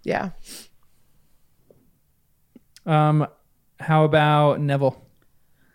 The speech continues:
Speaker 1: Do I, if I like him or not?
Speaker 2: Yeah.
Speaker 1: I, yeah, I
Speaker 2: 'Cause he's
Speaker 1: do.
Speaker 2: one of your favorites. You already
Speaker 1: Yeah,
Speaker 2: said he's one of
Speaker 1: yeah,
Speaker 2: your
Speaker 1: yeah.
Speaker 2: favorites.
Speaker 1: I think I relate to him too, just because, um, so his parents were, like, I guess, institutionalized, or, like,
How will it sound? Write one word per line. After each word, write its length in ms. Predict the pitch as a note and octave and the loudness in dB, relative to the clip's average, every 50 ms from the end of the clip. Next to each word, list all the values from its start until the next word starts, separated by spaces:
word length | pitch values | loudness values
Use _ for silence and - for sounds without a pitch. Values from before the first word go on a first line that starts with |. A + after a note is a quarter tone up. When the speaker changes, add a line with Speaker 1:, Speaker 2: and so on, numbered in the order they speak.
| _ _ _ _ _ _ _ _ _ _ _ _ _ _ _ _ _ _ _ - - - - - - _ _ _ _ _ _ _ _ _ _ _ _ _ _ _ _ _ - | _ _ _ _ _ _ _ _ _ _ _ _ _ _ _ _ _ _ _ -20 -20 -20 -20 -20 -20 _ _ _ _ _ _ _ _ _ _ _ _ _ _ _ _ _ -2
Speaker 1:
Do 120 | F#3+ F3 | 0 0
I, 40 | E3+ | 0
if 140 | E3 - - | -2 -4 -4
I 140 | F#3 E3+ | -4 -2
like 220 | D#3+ D#3+ E3+ - - | 0 -2 -2 -2 -2
him 80 | G3 | -2
or 60 | G3 G3+ | 0 0
not? 200 | G#3+ A3+ - D#3 | 0 -2 -2 -2
Speaker 2:
Yeah. 200 | C#3+ C#3+ C#3 - - _ _ _ _ _ _ - - - _ - | -4 -4 -4 -6 -10 _ _ _ _ _ _ -20 -20 -10 _ -4
Speaker 1:
I, 60 | F#3+ | -4
yeah, 220 | - F3 F3 D#3+ - | 0 0 0 0 2
I 40 | |
Speaker 2:
'Cause 100 | - E3 | 2 2
he's 100 | G3 G#3 | 2 4
Speaker 1:
do. 60 | F3+ D#3+ | 4 2
Speaker 2:
one 60 | D3 | 2
of 40 | C3+ | 2
your 80 | C3 | 2
favorites. 280 | D3+ C#3+ C3 B2 A#2+ - | 2 0 0 0 -2 -2
You 40 | C3 | -2
already 140 | B2 B2 D#3 | 0 0 0
Speaker 1:
Yeah, 60 | F3+ | 0
Speaker 2:
said 100 | F3+ F3+ | 2 0
he's 120 | F3+ F3+ F3 | 0 0 0
one 100 | E3+ E3+ | -2 -2
of 0 | |
Speaker 1:
yeah, 60 | - | -2
Speaker 2:
your 80 | - - | -2 -2
Speaker 1:
yeah. 60 | G3 F#3+ | -4 -6
Speaker 2:
favorites. 260 | E3+ D3+ - - - - A#3 B3+ | -6 -8 -12 -14 -16 -14 -8 -4
Speaker 1:
I 100 | C#4 D4+ | -2 0
think 160 | D4 A4 A4+ | 2 2 2
I 100 | B4+ A#4+ G#4 | 4 4 4
relate 260 | E4 C4 A#3 A#3 A3 | 4 4 2 0 0
to 100 | - B3 | -2 0
him 300 | C4 B3 B3 A#3+ A#3 G#3 | 0 2 2 2 0 0
too, 180 | - - A#3 A3 | -2 -2 0 0
just 160 | A3 G#3+ - | 0 0 0
because, 560 | A3+ G#3 G#3+ G#3 G3+ G3 G3 - - - - _ _ _ - | 0 2 2 2 2 2 0 0 -2 -2 -6 _ _ _ -6
um, 560 | G#3+ G#3 F#3+ - - - - - G#3+ G#3 F#3+ - _ _ _ _ _ _ _ _ - - _ _ _ _ _ _ _ _ _ _ _ _ _ _ _ _ _ _ _ _ - | -2 -2 0 0 -2 -2 -2 -2 -2 -4 -4 -6 _ _ _ _ _ _ _ _ -20 -20 _ _ _ _ _ _ _ _ _ _ _ _ _ _ _ _ _ _ _ _ -6
so 140 | - A3+ | -2 0
his 180 | G#3+ A3+ A3 G3+ | 2 2 2 0
parents 440 | - G#3 G3+ F#3+ F#3+ F#3+ F#3+ - - | 0 0 0 2 2 2 0 0 0
were, 120 | G3 F#3 | 0 2
like, 360 | F3+ F3 F3 F3 - - - - | 2 2 0 -2 -4 -8 -12 -10
I 100 | - - | -8 -4
guess, 180 | F#3 F#3 E3 - | -2 -2 -2 0
institutionalized, 920 | F#3+ F3 - F3+ - F#3 E3+ - - F3+ F3+ F3 F3 F3 F3 F3 E3+ F#3 | -2 -2 -2 0 0 -2 -2 -2 -2 -2 0 0 0 0 0 0 0 0
or, 40 | E3+ | 0
like, 300 | E3 E3+ - - - | 0 -2 -4 -8 -14